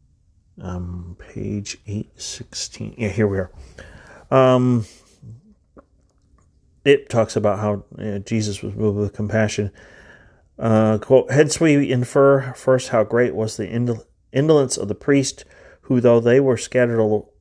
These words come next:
over the whole country in order to enlighten the people with heavenly doctrine, were slow bellies." I've never heard that term before, but, um, I think he basically means that they were more interested in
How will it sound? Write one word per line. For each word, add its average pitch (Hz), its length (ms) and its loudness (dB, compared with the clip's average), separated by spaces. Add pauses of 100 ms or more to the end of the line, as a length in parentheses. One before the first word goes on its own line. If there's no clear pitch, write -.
(140)
over 120 240 0
the 101 160 -2
whole 117 220 0
country 123 600 -2
in 107 100 -6
order 110 280 -2
to 107 420 -6
enlighten 107 480 -2
the 104 80 -2
people 110 300 -4
with 104 140 0
heavenly 101 460 -2
doctrine, 131 580 0 (440)
were 113 160 -2
slow 123 380 4
bellies." 95 680 -2 (720)
I've 101 160 -14
never 85 200 -8
heard 90 220 -6
that 117 240 0
term 90 220 -6
before, 104 400 -2
but, 120 260 -4 (880)
um, 90 500 -10 (640)
I 113 60 -10
think 104 180 -6
he 95 60 -6
basically 98 500 -4
means 95 360 -6
that - 140 -8
they 95 120 -2
were 87 260 -4 (840)
more 110 220 2
interested 101 540 -4
in 95 260 -6